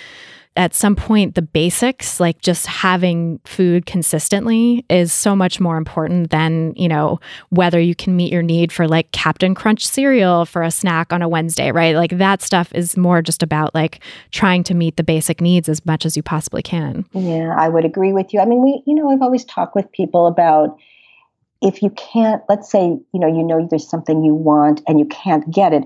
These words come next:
Speaker 2: It's different if you can't get it because of your budget than if you don't get it because you tell yourself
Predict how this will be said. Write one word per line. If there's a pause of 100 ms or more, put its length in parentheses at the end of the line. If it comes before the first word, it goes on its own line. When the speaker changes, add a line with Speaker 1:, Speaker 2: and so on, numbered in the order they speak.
Speaker 2:
It's
different
if
you
can't
get
it
because
of
your
budget (380)
than
if
you
don't
get
it
because
you
tell
yourself